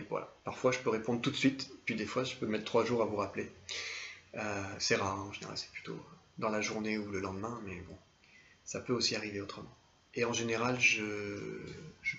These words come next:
peux être amené aussi à, à proposer des séances, des entretiens le samedi matin, euh, mais pas tous, je suis pas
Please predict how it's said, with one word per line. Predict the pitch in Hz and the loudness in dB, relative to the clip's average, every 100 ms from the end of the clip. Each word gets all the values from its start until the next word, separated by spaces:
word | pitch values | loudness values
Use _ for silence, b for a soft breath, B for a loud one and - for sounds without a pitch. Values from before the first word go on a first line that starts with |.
| - | 6
peux | |
être | 131 127 | 6 6
amené | 113 117 131 | 4 6 4
aussi | 123 - 135 | 4 4 4
à, | 120 110 104 - | 4 4 0 -2
à | 107 107 104 | -2 -2 -4
proposer | - 127 127 127 | -8 -2 2 2
des | 117 107 | 2 0
séances, | - 127 123 120 | 2 2 2 0
des | 117 | 0
entretiens | 117 127 113 131 | 0 -2 0 0
le | 123 | 2
samedi | 110 131 127 123 135 | 2 4 2 2 0
matin, | 120 123 131 165 B B B B B B B - | 0 2 0 0 B B B B B B B -8
euh, | 110 107 107 107 | -4 -2 -2 -2
mais | 117 | -2
pas | 120 117 | 0 -2
tous, | 139 143 - - | 0 2 2 0
je | |
suis | - - | -4 -2
pas | 120 | -2